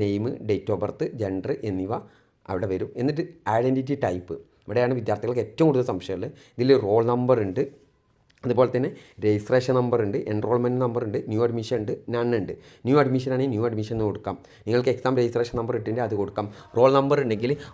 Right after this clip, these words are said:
റോൾ നമ്പർ എന്ന് നിങ്ങൾക്ക് കൊടുക്കാൻ സാധിക്കും. എനിക്ക് രജിസ്റ്റർ നമ്പറാണ് കിട്ടിയത്, അത് ഞാൻ ക്ലിക്ക് ചെയ്തു. അങ്ങനെയാണെങ്കിൽ ഐഡന്റിറ്റി വാല്യൂ എന്തായിരിക്കും? രജിസ്ട്രേഷൻ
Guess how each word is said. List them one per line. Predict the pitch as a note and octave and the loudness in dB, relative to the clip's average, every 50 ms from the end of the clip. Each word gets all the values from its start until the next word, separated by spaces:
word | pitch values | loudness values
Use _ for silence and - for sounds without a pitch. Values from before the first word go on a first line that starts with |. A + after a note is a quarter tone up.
| - G#2 G#2 | -6 2 6
റോൾ | A2 A#2 B2 B2+ C3 | 6 8 8 8 6
നമ്പർ | B2 B2 B2+ C3 D#3 - - - A#2 | 4 4 2 0 0 -4 -4 -2 0
എന്ന് | A2 A#2 C#3+ D#3+ - - - - A2+ | 2 2 0 -2 -4 -10 -4 0 2
നിങ്ങൾക്ക് | A2+ A2+ A#2 A2 - - G2 - | 4 4 2 2 0 -2 0 0
കൊടുക്കാൻ | A2 G2+ G2 - G#2+ A2+ D3 - - - _ - | 0 -2 0 -2 -2 -4 -4 -6 -10 -18 _ 2
സാധിക്കും. | C#3+ C3 G#2+ F#2 - F#2+ - B2 | 2 2 2 -2 -6 -6 -2 0
എനിക്ക് | B2+ C3+ C3+ D3 B2 | 0 0 2 2 2
രജിസ്റ്റർ | A2 G#2+ A2 - A#2+ B2 B2+ | 2 2 0 -2 -2 0 0
നമ്പറാണ് | B2 B2 B2+ B2 A#2+ A2 A#2 D#3+ - | 0 2 2 2 0 0 0 -2 -6
കിട്ടിയത്, | F#2 F2+ G2 G2+ G2+ C#3 A3+ - - - - - _ _ - B2+ | -8 -6 -6 -6 -6 -6 -8 -10 -14 -20 -20 -20 _ _ 0 2
അത് | C3 E3 D#3 A#2+ | 2 2 0 0
ഞാൻ | G#2+ A2+ A2+ | -2 -4 -4
ക്ലിക്ക് | G#2+ G2 F2+ A2 | -6 -6 -4 -4
ചെയ്തു. | G#2 F#2 F#2+ - - - - _ _ | -4 -4 -4 -8 -10 -14 -20 _ _
അങ്ങനെയാണെങ്കിൽ | C3 D3 D#3+ E3 D#3+ D3+ D3 E3+ G3+ - - A#2+ A#2 | -2 0 2 2 2 2 2 2 0 2 2 2 2
ഐഡന്റിറ്റി | A#2 A#2+ A#2 C3 B2+ C3 | 4 2 2 2 2 2
വാല്യൂ | B2+ B2+ B2+ A#2+ | 2 2 2 2
എന്തായിരിക്കും? | A#2+ A2+ A2+ C#3+ E3 F3 A2 | 0 0 0 -2 -4 -2 -4
രജിസ്ട്രേഷൻ | G#2+ F#2+ - A2 G#2+ - | -4 -2 -2 -4 -2 -2